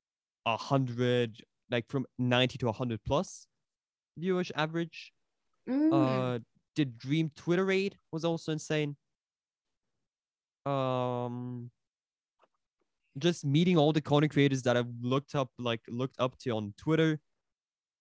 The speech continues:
Speaker 1: like, on, on, uh, on TikTok, for example, Glutzy, Luke is Dead, like, uh, Simon's the Best, like, all those content creators I've looked up to, I'm now friends with them.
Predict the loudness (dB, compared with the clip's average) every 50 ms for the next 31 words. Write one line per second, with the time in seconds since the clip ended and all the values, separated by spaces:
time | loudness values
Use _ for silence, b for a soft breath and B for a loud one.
0 | _ _ -8 -8 -8 _ -6 -2 -2 0 0 2 2 2 2 2 2 2 2 0
1 | -2 -2 -4 -4 -6 -4 -4 -6 -6 -6 -8 -8 -8 -8 -8 -10 -14 -8 -4 -2
2 | -2 -2 -2 -2 -2 0 0 0 0 2 2 2 2 2 -2 -6 -6 -2 0 0
3 | 2 2 2 0 0 -2 -4 -6 -8 -16 -20 _ _ _ _ _ _ _ _ _
4 | _ _ _ -4 -2 -2 -2 -4 -6 _ _ _ _ _ _ _ -6 -4 -4 -4
5 | -6 -4 -2 0 0 2 2 0 -2 -4 -4 -6 -4 -2 0 0 -2 -2 -4 -6
6 | -4 -2 -2 -2 -2 -2 0 2 2 2 4 6 6 6 6 6 4 4 4 4
7 | 4 2 2 2 0 -2 -2 -2 -2 0 0 2 4 6 6 6 6 4 4 0
8 | -2 4 4 6 6 4 2 0 -2 0 -2 -6 -10 -12 -14